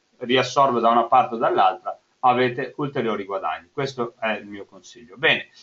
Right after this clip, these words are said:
andiamo a vedere un attimino l'euro dollaro e poi vi aggiorno anche sulla t-, situazione robot che, eh, da ieri sera, visto che, eh, qualcuno già ieri sera mi ha scritto, visto e anche chi stamattina poi ha visto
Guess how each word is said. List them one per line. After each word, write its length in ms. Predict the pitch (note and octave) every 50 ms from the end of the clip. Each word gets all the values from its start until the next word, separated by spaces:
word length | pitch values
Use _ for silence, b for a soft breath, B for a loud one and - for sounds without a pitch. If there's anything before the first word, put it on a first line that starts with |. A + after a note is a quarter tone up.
| b b b b b b
andiamo 400 | D3+ D#3 E3 F3+ G3+ G#3+ A3+ A3+
a 40 | G3
vedere 200 | F#3 F3+ F#3 F3+
un 60 | F3
attimino 480 | E3+ E3 - - D#3 E3 E3 D#3 C#3 C3+
l'euro 320 | C#3 D#3 D#3+ D#3+ D#3+ E3
dollaro 380 | D#3 F3+ F#3+ A3 A3+ A3+ G3 F#3+
e 60 | F3+
poi 180 | - E3+ E3+ D#3+
vi 180 | D3 D3+ D#3 D#3+
aggiorno 460 | D#3 D3 - F3 F#3 F#3+ F#3 E3+ D#3
anche 260 | D#3 E3+ F#3 F#3 F3
sulla 220 | - - C#3+ C#3 C3+
t-, 120 | - C#3+ C3+
situazione 680 | B2+ - - D3+ D3 - D#3 C#3+ - - E3 D#3 D3 C#3
robot 500 | C#3 C#3 C#3 D3+ E3+ A3+ B3 A#3+ - -
che, 440 | - - D#3+ D#3+ C3 - - - _ _
eh, 200 | A#2 A#2 A#2 A2+
da 140 | A2 C3 C#3
ieri 280 | C#3 C#3+ C3+ C3+ C#3
sera, 460 | C3 - - D#3 D3+ C#3 C3 A2+ G#2 G2+
visto 280 | A2+ A#2+ A#2 - A#2+
che, 320 | - - A2+ A2 A2 A2 -
eh, 120 | A#2 A2+ -
qualcuno 640 | _ - A2 G#2+ - C3 B2+ B2+ B2 A#2 A2 A2 A2 G#2+
già 160 | A2+ B2+ B2
ieri 160 | A#2+ A#2+ A#2
sera 200 | A2+ - B2 A#2
mi 80 | A2+ A#2
ha 40 | A2+
scritto, 400 | - - B2+ C3 C3 B2+ A#2 G#2+
visto 360 | G#2+ G#2+ G#2+ - A2 G#2+ G#2
e 40 | G#2
anche 280 | A2 A2+ A#2 - G2
chi 100 | - _ -
stamattina 480 | - A#2 A2 A2 G#2+ - B2 A#2+ A#2 -
poi 140 | - A2
ha 60 | G#2 G#2
visto 420 | G#2 A2 G#2+ - - G2+ G2 -